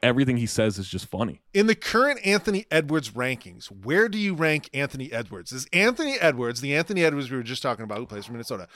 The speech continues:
Speaker 2: is that Anthony Edwards above or below Anthony Edwards, the actor, the Anthony Edwards best known for the colossal hit show E R, and of course, the Anthony Edwards in Top Gun who plays Goose?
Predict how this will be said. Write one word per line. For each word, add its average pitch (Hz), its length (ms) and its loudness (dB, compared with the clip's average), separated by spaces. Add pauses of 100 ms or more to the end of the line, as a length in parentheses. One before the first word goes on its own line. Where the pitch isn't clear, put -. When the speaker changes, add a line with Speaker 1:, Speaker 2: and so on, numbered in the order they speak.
(220)
Speaker 2:
is 139 220 -2
that 190 320 4
Anthony 185 380 2
Edwards 143 400 2
above 156 520 4
or 185 80 2
below 147 500 2
Anthony 156 440 -4
Edwards, 139 320 -2
the 131 200 -10
actor, 131 500 0 (260)
the 139 180 0
Anthony 170 280 2
Edwards 143 280 0
best 160 300 2
known 151 160 -2
for 147 120 -8
the 131 80 -4
colossal 139 380 -8
hit 127 140 -8
show 123 220 -6
E 117 140 -8
R, 135 240 0 (200)
and 156 100 -4
of 143 100 -2
course, 165 280 2 (280)
the 143 140 -2
Anthony 135 240 -2
Edwards 120 360 -4 (180)
in 120 180 -10
Top 120 260 -6
Gun 117 160 -10
who 113 80 -10
plays 101 200 -12
Goose? - 380 -6